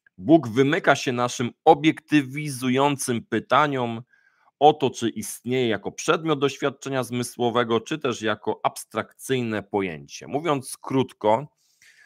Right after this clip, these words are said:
Pan Bóg nie potrzebuje, y, y, akceptacji ze strony intelektualistów, filozofów, prawda? Pan Bóg wcale nie musi odpowiadać na pytania typu:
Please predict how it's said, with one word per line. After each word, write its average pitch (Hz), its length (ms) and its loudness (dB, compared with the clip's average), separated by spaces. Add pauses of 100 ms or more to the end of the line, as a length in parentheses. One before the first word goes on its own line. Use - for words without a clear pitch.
(280)
Pan 147 220 8
Bóg 139 180 0
nie 123 120 0
potrzebuje, 113 880 0 (2250)
y, 87 40 -10
y, 87 420 -6 (760)
akceptacji - 680 -2
ze 95 80 -6
strony 95 480 -4 (240)
intelektualistów, 98 1000 -2
filozofów, 98 720 -2
prawda? 90 420 -2
Pan 104 240 -2
Bóg 95 160 -6
wcale 101 320 0
nie 104 140 -4
musi 113 240 -4
odpowiadać 92 500 -2
na 95 100 -6
pytania 95 380 -4
typu: 90 440 -6